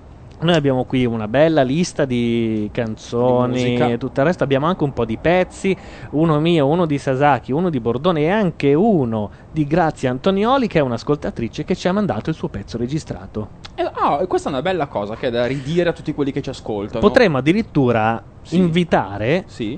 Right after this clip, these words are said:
Speaker 1: la gente a mandarli.
Speaker 2: Esatto, infatti.
Speaker 1: Allora, anche se, se avete solo un microfono, poi ci occupiamo noi di montarli per bene, di,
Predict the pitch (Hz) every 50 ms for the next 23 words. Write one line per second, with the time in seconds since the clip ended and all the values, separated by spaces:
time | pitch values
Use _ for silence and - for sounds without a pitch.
0 | 104 - - 185 240 220 151 151 180 - 214 160 120 113 110 113 117 160 135 104
1 | 98 101 104 101 131 143 127 208 262 214 - - 104 - - 185 180 147 120 110
2 | 175 262 262 - 185 151 - 190 180 - - - - - 156 156 214 262 - 185
3 | - 180 165 151 143 135 123 - 131 113 104 - 131 143 160 - 254 226 - 165
4 | - - 175 - 196 175 165 165 160 151 135 127 123 123 120 123 127 123 120 131
5 | 123 123 120 127 131 120 - 123 117 120 110 113 117 110 113 123 123 120 117 113
6 | 117 117 113 123 120 113